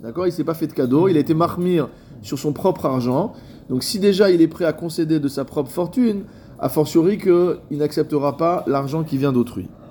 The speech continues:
Donc le Maharal nous explique, Ki mi shesone et hamatanot raoui sheye bishvil ze chai. Celui qui déteste les cadeaux mérite pour cela, ou il lui convient d'être vivant. Pourquoi ? Ki amekabel davar mizulato en raoui lo chaim.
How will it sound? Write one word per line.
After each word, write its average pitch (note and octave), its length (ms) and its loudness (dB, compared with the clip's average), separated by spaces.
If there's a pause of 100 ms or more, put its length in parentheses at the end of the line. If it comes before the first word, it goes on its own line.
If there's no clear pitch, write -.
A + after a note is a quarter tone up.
(680)
Donc C3 120 -2
le C#3+ 80 6
Maharal F3 320 4
nous D#3+ 260 -2
explique, C3 540 0
Ki D#3 120 -6
mi G#3 160 0
shesone F3 380 0
et F#3 160 0
hamatanot D3+ 600 2
raoui D#3+ 340 0
sheye E3 320 2
bishvil C#3+ 380 0
ze D3 200 2
chai. A#2+ 360 0 (340)
Celui E3+ 300 2
qui F3 120 -4
déteste E3 380 2
les D#3 100 0
cadeaux C#3+ 500 0 (360)
mérite A3+ 600 4
pour D#3+ 160 -6
cela, D#3 440 2 (720)
ou D3 100 4
il D#3+ 100 4
lui E3+ 120 -2
convient F#3+ 500 2
d'être F#3+ 260 0
vivant. E3+ 540 0 (120)
Pourquoi ? C#3 580 0 (360)
Ki - 120 4
amekabel D3+ 500 4
davar G#3 300 4
mizulato F3+ 720 0 (280)
en A#3+ 180 2
raoui F#3 380 2
lo F3+ 200 6
chaim. C3+ 360 -2